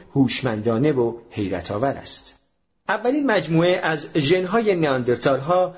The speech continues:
از یک گرم استخوان برداشت شد. دانشمندان توانستند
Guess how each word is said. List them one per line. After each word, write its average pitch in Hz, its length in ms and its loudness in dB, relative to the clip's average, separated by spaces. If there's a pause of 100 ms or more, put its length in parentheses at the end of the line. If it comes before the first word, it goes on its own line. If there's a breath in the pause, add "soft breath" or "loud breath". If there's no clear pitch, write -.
از 143 200 -4
یک 170 440 0
گرم 135 440 0
استخوان 151 600 0
برداشت 92 560 -4
شد. 82 220 -8 (720)
دانشمندان 175 600 0
توانستند 131 840 -2